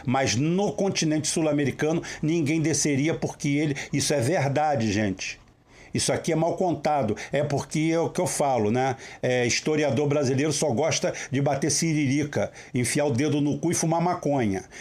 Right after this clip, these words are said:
Então é o seguinte, Figue-, e outra coisa, e tentar ocultar toda e qualquer coisa da história que cheire à direita. História é história, porra!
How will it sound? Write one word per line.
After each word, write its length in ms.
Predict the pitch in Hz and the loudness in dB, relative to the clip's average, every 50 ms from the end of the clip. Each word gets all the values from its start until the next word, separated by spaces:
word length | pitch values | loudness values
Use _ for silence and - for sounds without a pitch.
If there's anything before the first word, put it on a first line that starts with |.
| - - | -6 -4
Então 260 | 135 123 - - 349 | -4 -2 0 0 0
é 20 | |
o 20 | 349 | 0
seguinte, 560 | - 190 165 143 143 135 120 110 - - 107 - - - - - _ _ _ _ - _ _ | 0 0 0 0 0 0 0 0 -2 -4 -6 -8 -10 -20 -20 -20 _ _ _ _ -20 _ _
Figue-, 420 | - - - 170 170 139 156 165 170 | -10 -6 -2 0 0 0 0 0 2
e 140 | 165 156 156 | 2 2 2
outra 240 | 151 135 156 170 | 2 2 0 0
coisa, 380 | 170 - 156 143 127 104 110 110 - - - | 0 0 0 2 2 2 0 -2 -4 -6 -4
e 380 | - 135 139 139 139 143 143 - - - - - - - - - _ _ - - - _ _ _ _ _ _ - - - | -2 0 0 2 0 0 -2 -4 -10 -20 -20 -20 -20 -20 -20 -20 _ _ -20 -20 -20 _ _ _ _ _ _ -20 -10 -4
tentar 540 | - 165 147 139 143 - 165 170 180 - 175 | 0 0 0 0 0 0 0 0 0 0 0
ocultar 680 | 170 - 165 170 151 143 143 - 160 160 - - - - - - | -2 0 0 0 -2 -2 0 0 2 2 2 0 -4 -6 -4 -2
toda 240 | 202 233 233 185 | 0 0 2 0
e 40 | 156 | 0
qualquer 520 | - 185 180 185 - - 185 196 180 - - - - - _ _ _ - | 0 0 0 0 0 0 0 0 0 -2 -4 -8 -14 -18 _ _ _ -4
coisa 320 | - 165 196 185 139 170 | -2 0 0 2 2 2
da 120 | 147 156 135 | 2 2 0
história 400 | - - - 185 190 190 190 - | 0 0 0 0 0 0 0 0
que 120 | - - | -2 -2
cheire 340 | - - - 190 180 180 190 | -2 0 0 0 0 0 0
à 40 | 170 | 0
direita. 640 | 151 170 185 151 151 147 135 - - 110 101 - - - _ _ _ _ _ _ _ _ - - | 0 0 0 0 0 0 -2 -2 -4 -8 -8 -8 -12 -20 _ _ _ _ _ _ _ _ -8 -6
História 320 | - - - 240 247 262 | -4 -2 0 0 2 2
é 40 | 233 | 0
história, 440 | - - - 208 220 240 233 220 165 | 0 0 0 0 0 2 2 0 0
porra! 560 | - - 175 175 156 123 98 - 90 - | 0 0 0 0 2 2 2 0 0 -2